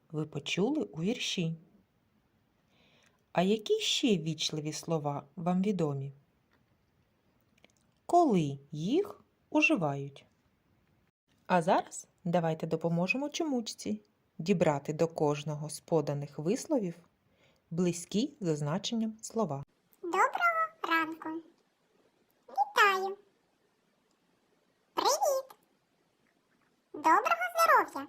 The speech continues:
Speaker 2: До зустрічі. До побачення. Прощавайте.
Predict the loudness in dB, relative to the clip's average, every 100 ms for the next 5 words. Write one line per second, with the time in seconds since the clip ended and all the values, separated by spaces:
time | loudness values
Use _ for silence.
0 | _ _ _ _ _ _ _ 0 6 6
1 | 6 -4 -2 0 0 -2 -2 -2 -4 -6
2 | _ _ _ _ _ _ _ _ _ _
3 | _ _ _ _ _ -6 4 6 8 10
4 | 10 8 2 -4 -6 -8 _ _ _ _
5 | _ _ _ _ _ 0 2 4 4 8
6 | 8 6 -6 -18